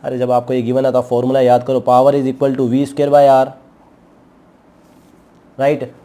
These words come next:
तो यार ये bulb का, अरे bulb, आर bulb, bulb, Bulb का resistance यहाँ से find नहीं कर सकता मैं, इसकी power लिखूंगा तो इसी का resistance आएगा ना, Right? तो भैया individual resistance अपने पास में आ गया, क्या,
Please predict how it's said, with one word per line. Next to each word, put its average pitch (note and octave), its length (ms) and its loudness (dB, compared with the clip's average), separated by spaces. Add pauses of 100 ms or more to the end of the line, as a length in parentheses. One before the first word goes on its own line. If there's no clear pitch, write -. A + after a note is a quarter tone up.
(120)
तो C3 140 -2
यार C3 180 0
ये D3 80 0
bulb C#3+ 300 2
का, D3 180 4
अरे C3 360 -2
bulb, C3+ 300 -2
आर C3+ 320 2
bulb, B2+ 360 0 (240)
bulb, B2 300 -6 (440)
Bulb D3 180 -2
का D#3 80 0
resistance D3 300 -2
यहाँ C#3 120 -2
से C3+ 80 -10
find D3 180 2
नहीं D#3 100 -2
कर D#3 60 0
सकता D#3+ 260 0
मैं, D#3 180 2 (260)
इसकी F3 260 -6
power E3 300 6
लिखूंगा F#3 420 4 (260)
तो D3+ 60 -4
इसी D#3 180 -2
का F3+ 60 2
resistance E3 400 -2
आएगा D#3 220 4
ना, G3 140 0 (1200)
Right? D#3 340 4 (260)
तो B2+ 80 -6
भैया C3 200 -2
individual C3 320 -2
resistance B2+ 320 -6
अपने A#2+ 140 -8
पास A#2+ 200 -4
में B2 80 -4
आ A2 100 -4
गया, A2+ 200 -4
क्या, C3 320 0